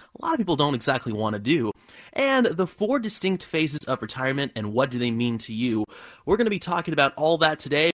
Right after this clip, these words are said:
with the help of guest host and certified awesome person, excellent individual when it comes to this information, Bob Pittman. Bob, how are you doing today?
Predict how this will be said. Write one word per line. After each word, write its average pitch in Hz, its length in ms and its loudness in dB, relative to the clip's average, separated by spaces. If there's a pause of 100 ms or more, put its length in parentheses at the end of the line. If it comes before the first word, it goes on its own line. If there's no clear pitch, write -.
with 175 280 2
the 180 100 4
help 180 400 4
of 160 340 4 (220)
guest 139 320 -4
host 151 420 0
and 190 460 2 (540)
certified 202 480 2
awesome 190 320 2
person, 208 600 0 (600)
excellent 170 320 0
individual 139 400 0
when 135 80 2
it 123 60 -2
comes 131 300 -2
to - 180 -8
this 127 160 -2
information, 127 640 -2
Bob 180 300 4
Pittman. 175 380 0
Bob, 226 380 6
how 190 60 0
are 220 40 0
you 214 80 0
doing 202 160 0
today? 113 320 -2